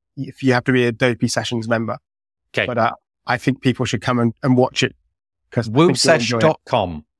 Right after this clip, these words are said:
Speaker 2: Um, and Tim's session is called How
Speaker 1: There are other
Speaker 2: Not,
Speaker 1: talks as well.
Speaker 2: How
Speaker 1: You can
Speaker 2: Not
Speaker 1: go
Speaker 2: to
Speaker 1: on.
Speaker 2: Woo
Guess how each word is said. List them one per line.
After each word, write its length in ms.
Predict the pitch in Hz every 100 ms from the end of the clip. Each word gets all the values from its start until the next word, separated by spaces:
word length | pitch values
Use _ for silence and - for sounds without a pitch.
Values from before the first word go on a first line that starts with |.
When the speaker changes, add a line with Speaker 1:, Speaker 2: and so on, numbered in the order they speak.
| -
Speaker 2:
Um, 720 | 104 104 104 104 101 101 101
and 300 | 107 104 101
Tim's 300 | - 131 120
session 320 | - 110 - 110
is 100 | -
called 220 | 110 98
How 140 | 117
Speaker 1:
There 100 | 220
are 120 | 202
other 180 | 170 135
Speaker 2:
Not, 80 | 131
Speaker 1:
talks 360 | - 120 110 -
as 140 | 113
well. 180 | 101 95
Speaker 2:
How 220 | 120 117 113
Speaker 1:
You 60 |
can 80 | 113
Speaker 2:
Not 220 | 120 131
Speaker 1:
go 120 | 117 107
Speaker 2:
to 120 | 110
Speaker 1:
on. 100 | 101
Speaker 2:
Woo 420 | 110 110 87 76